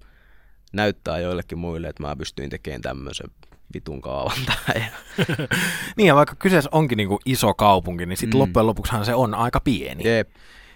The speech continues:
Speaker 2: Niin kaikki tuntee kaikki.
Speaker 1: Mm. No silleen vähintään niinku tietää ja varmasti on kyllä nähnyt ja joskus hengannut jossain. Uskoisin näin.
Speaker 2: No, sä oot, ää, tehnyt jo yhteistyötä esimerkiksi R kuusi kolme nollan kanssa, samoin
Speaker 1: Mm.
Speaker 2: Rekamin kanssa,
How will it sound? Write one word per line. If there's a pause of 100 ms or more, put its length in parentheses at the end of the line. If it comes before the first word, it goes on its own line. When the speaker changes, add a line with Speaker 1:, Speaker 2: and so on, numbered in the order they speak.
Speaker 2:
Niin
kaikki
tuntee
kaikki. (240)
Speaker 1:
Mm. (140)
No
silleen
vähintään
niinku
tietää
ja (520)
varmasti
on
kyllä
nähnyt
ja
joskus
hengannut
jossain. (500)
Uskoisin
näin. (640)
Speaker 2:
No,
sä
oot,
ää,
tehnyt
jo
yhteistyötä
esimerkiksi (100)
R
kuusi
kolme
nollan
kanssa,
samoin
Speaker 1:
Mm.
Speaker 2:
Rekamin
kanssa,